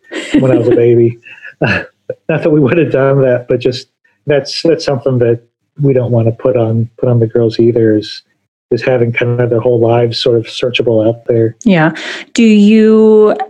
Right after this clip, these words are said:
Speaker 2: ever have to think, worry about, like, keeping students off of your social media?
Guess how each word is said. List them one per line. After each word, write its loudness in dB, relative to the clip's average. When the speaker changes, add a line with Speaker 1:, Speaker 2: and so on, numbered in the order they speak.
Speaker 2:
ever 0
have -4
to 2
think, -2
worry 2
about, -2
like, 0
keeping 0
students 0
off 0
of 2
your 2
social 2
media? 4